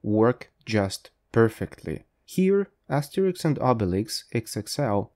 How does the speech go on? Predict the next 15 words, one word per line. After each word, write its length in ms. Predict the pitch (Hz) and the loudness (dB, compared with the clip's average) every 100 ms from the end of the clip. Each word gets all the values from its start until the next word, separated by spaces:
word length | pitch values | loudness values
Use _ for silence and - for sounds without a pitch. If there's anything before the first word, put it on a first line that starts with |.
| - | -4
a 100 | 120 | 0
game 320 | 117 127 139 | 2 2 0
from 240 | - 120 | 0 -2
two 160 | 113 135 | 0 -2
thousand 460 | - 120 110 101 | 0 0 2 0
and 180 | 95 87 | -2 -4
four, 380 | - 151 117 110 _ _ _ | 0 2 4 0 _ _ _
perfectly 680 | - 127 147 190 190 190 190 | 2 4 4 0 -2 -2 -2
works 580 | 151 117 101 110 - - | 0 2 2 2 -6 -12
on 220 | 131 104 | -6 -4
the 260 | 95 98 90 - | -2 -4 -4 -8
latest 680 | - 107 120 143 170 147 - | -2 2 4 2 0 0 -2
and 340 | 113 113 110 104 | -2 0 -2 -4
so-called 600 | - 107 101 98 92 107 | -4 -4 -2 -2 -4 -2
greatest 640 | 110 113 117 135 127 - | 0 0 0 -2 -2 -10